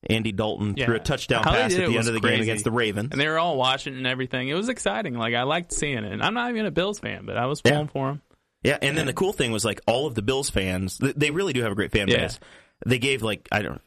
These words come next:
Speaker 1: seven point, seven dollars or seventeen dollars
Speaker 2: It was
Speaker 1: or whatever.
Speaker 2: seventeen dollars 'cause that's how many seasons it had
Speaker 1: Oh,
Speaker 2: been
Speaker 1: it had been
Speaker 2: since
Speaker 1: seventeen since they
Speaker 2: Yeah.
Speaker 1: had made the playoffs. So all of them gave seventeen dollars to, uh, Andy Dalton's charity, who is the
Speaker 2: Mm-hmm.
Speaker 1: quarterback for the Bengals. Uh, so they raised, like, a couple hundred thousand dollars,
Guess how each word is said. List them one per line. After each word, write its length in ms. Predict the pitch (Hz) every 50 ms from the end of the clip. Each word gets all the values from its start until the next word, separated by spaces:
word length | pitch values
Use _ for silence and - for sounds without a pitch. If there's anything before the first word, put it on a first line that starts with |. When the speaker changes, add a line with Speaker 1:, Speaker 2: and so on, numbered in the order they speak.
| _ _ -
Speaker 1:
seven 320 | - - 107 98 104 95
point, 280 | - 101 98 92 85 -
seven 220 | - 120 113 110
dollars 320 | 101 98 95 98 95 92
or 60 | - -
seventeen 400 | - - 104 92 95 - 104 95
dollars 140 | - 143
Speaker 2:
It 40 | 139
was 140 | 143 127 -
Speaker 1:
or 20 |
whatever. 140 | - 160 113 110
Speaker 2:
seventeen 200 | 101 107 165 147
dollars 320 | 131 123 120 117 117 113 -
'cause 160 | - 127 113
that's 180 | 131 131 123 -
how 140 | 143 139
many 220 | 131 123 123 120 117
seasons 580 | - - 131 123 117 120 117 110 - - - _ _ _ -
it 100 | 107 117
had 200 | 117 117 113 131
Speaker 1:
Oh, 20 |
Speaker 2:
been 100 | 135 123
Speaker 1:
it 20 | 123
had 100 | 120 113
been 80 | 131
Speaker 2:
since 120 | 117 123 127
Speaker 1:
seventeen 380 | 143 123 123 117 - 143 120
since 180 | - - 113 113
they 40 | 113
Speaker 2:
Yeah. 80 | 117
Speaker 1:
had 80 | 107 101
made 120 | 104 107 95
the 80 | 95
playoffs. 340 | - - 107 98 90 95 - - -
So 100 | - -
all 220 | - 135 151 180
of 80 | 180 135
them 140 | 131 123 120
gave 240 | 117 110 104 -
seventeen 480 | - - 139 120 123 135 - 139 127 120
dollars 480 | - 107 110 110 101 95 92 87 - -
to, 400 | - - 110 98 95 92 90 -
uh, 300 | - 87 85 78 67 - - -
Andy 240 | 117 117 107 110
Dalton's 420 | 98 117 110 107 87 98 95 85 -
charity, 380 | - - 101 78 80 73 71
who 100 | 95 113 107
is 80 | 98
the 60 | - 123
Speaker 2:
Mm-hmm. 80 | 123
Speaker 1:
quarterback 380 | 123 113 107 101 98 95 90 -
for 100 | 95 92
the 20 | 95 98
Bengals. 360 | 95 95 92 82 107 - - - - - _ _ _ _ _ - -
Uh, 120 | - 92 92 -
so 120 | - 123
they 100 | 123 123
raised, 260 | 117 147 156 - -
like, 200 | 90 95 98 -
a 20 | -
couple 240 | - - - -
hundred 220 | 104 113 - 127 -
thousand 460 | - - - 113 139 - - 104 92
dollars, 500 | - - - - 113 92 87 90 - -